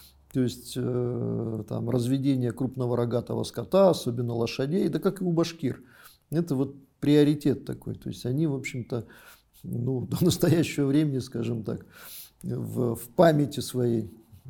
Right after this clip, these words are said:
ну, во-первых, животноводы и кочевники. Вот. Казахи мусульмане, мусульмане сунниты. Ислам предками казахов был, ну, скорее всего, еще, э, некоторыми группами,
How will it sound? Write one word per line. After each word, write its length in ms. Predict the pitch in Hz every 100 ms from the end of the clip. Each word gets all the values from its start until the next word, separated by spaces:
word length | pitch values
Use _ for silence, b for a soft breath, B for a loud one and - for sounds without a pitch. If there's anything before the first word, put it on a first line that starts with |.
| -
ну, 180 | 123 135
во-первых, 260 | - 117
животноводы 680 | 123 127 127 139 143 185 127
и 40 |
кочевники. 760 | 120 123 - 120 113 117 - 127 - -
Вот. 260 | - 104 - B B B
Казахи 380 | 156 190 294 240
мусульмане, 920 | 214 208 196 165 135 123 139 208 B B B B
мусульмане 560 | 123 - 143 196 190 147
сунниты. 760 | - 147 202 247 202 175 - - - _ _ _ _ _ _ _ - - -
Ислам 580 | 151 143 165 185 202 185
предками 480 | 156 156 - 139 139
казахов 520 | 151 143 175 160 123
был, 280 | 127 139 120
ну, 360 | 113 131 160
скорее 300 | 156 - 135
всего, 300 | 131 - 127
еще, 300 | 127 - - 143
э, 420 | 127 120 120 117
некоторыми 460 | 135 - 131 131 131
группами, 560 | 135 143 139 123 127